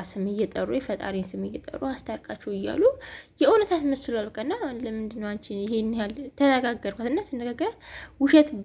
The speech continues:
መሆኑን በምን ማረጋገጫ አለሽ?» እያለች በየቦታው ማለት ነው። በቃ ይነፋረቃሉ፣ ይነፋጠጣሉ።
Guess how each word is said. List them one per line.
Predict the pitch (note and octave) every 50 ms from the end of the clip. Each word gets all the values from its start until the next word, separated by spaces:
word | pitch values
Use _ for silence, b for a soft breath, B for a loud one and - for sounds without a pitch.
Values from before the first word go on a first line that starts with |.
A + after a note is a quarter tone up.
| A3 G3+
መሆኑን | G#3+ A3 C4 C4+ C#4+ C#4+ D#4 G#4 A#4
በምን | E4+ D4 C#4+ C#4 C#4 C4+ B3+ B3+
ማረጋገጫ | A#3+ B3 A#3+ A#3+ B3 A#3 - A3+ G#3+ A3 G#3+ F3 G#3
አለሽ?» | G3 F#3+ G3+ G3+ F#3+ -
እያለች | - A3 G3+ G3+ A3 - - b b b b b b b b _ -
በየቦታው | F4+ A4+ A#4+ F#4+ F#4 F4+ F#4 G4 G4+ G4 - -
ማለት | D#4+ B3+ A#3 A3+ A#3 -
ነው። | - G#3+ G#3
በቃ | A#3 A3 A3 _ - - - B3
ይነፋረቃሉ፣ | A#3 A3+ G#3+ G#3 G#3+ A3+ - B3+ B3+ C4 C4+ C4+ C4+ C4+ B3 C4 B3+ B3 G#3
ይነፋጠጣሉ። | G#3+ G#3+ G#3 A3 B3 - - C4+ C#4 - B3 B3 - B3+ C4 B3+